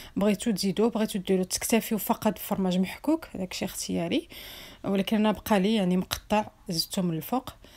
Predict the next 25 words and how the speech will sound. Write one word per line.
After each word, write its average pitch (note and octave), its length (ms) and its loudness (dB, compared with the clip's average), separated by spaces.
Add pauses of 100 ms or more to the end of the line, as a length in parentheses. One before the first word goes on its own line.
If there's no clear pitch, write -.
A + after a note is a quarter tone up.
(260)
صافي، C#4+ 360 4
كما A3 220 4
قلت F#3 200 -2
لكم G#3+ 300 2
كتدخلوها F#3+ 560 2
في - 120 -4
الفران F3 480 0
حتى - 260 0
كتحمر F#3+ 680 0
بحال - 260 0
هذا F3 120 2
الشكل - 340 -2
هذا. E3+ 380 2 (460)
آه، E3 680 -2
فعلا F#3 520 2
كتجي F3+ 580 0
لذيذه. G3 460 2
هنا G#3 180 2
انا G3 100 4
خدات F#3 320 2
لي A3 60 0
تقريبا G3 440 2
واحد F#3+ 320 -2
عشرين A#3+ 380 2
دقيقه. A3 480 0